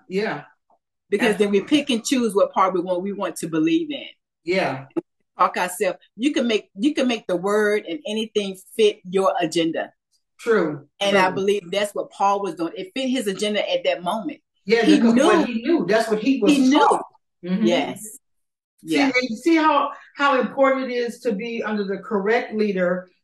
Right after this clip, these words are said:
Speaker 1: who is, uh, has a secure foundation in the word, not a novice, but that will teach you ac-, the truth according to the word, because the word will, um, the word identifies itself.
Speaker 2: Yes.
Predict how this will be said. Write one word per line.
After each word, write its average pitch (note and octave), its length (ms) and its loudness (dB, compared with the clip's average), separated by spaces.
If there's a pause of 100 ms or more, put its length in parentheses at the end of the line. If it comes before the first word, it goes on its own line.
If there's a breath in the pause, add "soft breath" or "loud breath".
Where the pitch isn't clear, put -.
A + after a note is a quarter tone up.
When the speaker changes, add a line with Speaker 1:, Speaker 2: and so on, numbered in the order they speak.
Speaker 1:
who A#3+ 200 2
is, F#3+ 260 4
uh, F3 60 0
has G3 480 0
a F3+ 500 -2 (140)
secure B3+ 680 0
foundation A3+ 600 0
in A3 120 -4
the A#3 60 -2
word, F#3+ 360 -2
not A#3+ 280 0
a G#3+ 40 -4
novice, A3 400 -2
but F#3+ 180 -8
that G3+ 160 0
will F#3+ 160 -6
teach C#4 320 -8
you G3+ 140 -4
ac-, - 340 -8
the F3+ 100 -4
truth - 440 0
according G#3+ 420 0
to A#3+ 160 -8
the G#3 120 -2
word, G#3+ 420 0 (260 loud breath)
because G#3+ 380 0
the A3 80 2
word A3+ 640 2 (200)
will, G3+ 380 4
um, F#3 560 0 (600)
the F3+ 160 -2
word B3+ 240 4
identifies G3 680 0
itself. - 460 -6 (440)
Speaker 2:
Yes. E3 380 0